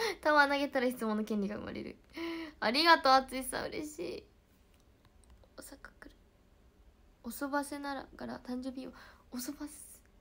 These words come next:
誕生日、十一月二日。遅ればせながら、あ、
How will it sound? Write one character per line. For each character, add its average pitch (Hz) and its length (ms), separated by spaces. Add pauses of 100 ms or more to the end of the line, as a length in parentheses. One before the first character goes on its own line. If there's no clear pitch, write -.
(400)
誕 302 300
生 302 200
日、 262 160 (640)
十 269 160
一 285 280
月 294 340
二 - 300
日。 - 160 (1200)
遅 254 260
れ 302 160
ば 302 360
せ 302 260 (200)
な 285 120
が 269 60
ら、 233 60 (320)
あ、 247 80